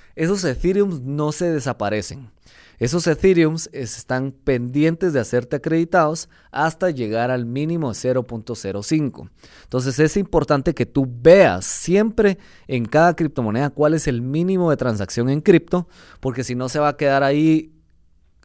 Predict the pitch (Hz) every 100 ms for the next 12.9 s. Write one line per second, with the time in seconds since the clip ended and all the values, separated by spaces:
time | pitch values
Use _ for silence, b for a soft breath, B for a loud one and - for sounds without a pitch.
0 | _ _ 139 123 117 - 123 113 113 110
1 | 170 180 120 127 - - b b 113 113
2 | 120 113 - 127 135 143 139 110 104 113
3 | 151 147 156 143 127 b b - 113 120
4 | 120 127 - 160 165 175 - 120 104 104
5 | 98 98 - 120 92 - - B B B
6 | B 127 147 160 151 135 123 - 127 120
7 | 117 135 127 110 147 175 196 185 175 -
8 | 135 139 127 b b b _ _ 127 120
9 | 113 110 107 107 107 131 117 113 151 160
10 | 131 156 180 170 151 139 - 151 143 131
11 | 120 110 151 165 - 160 143 120 104 -
12 | 127 143 113 101 143 - - 208 202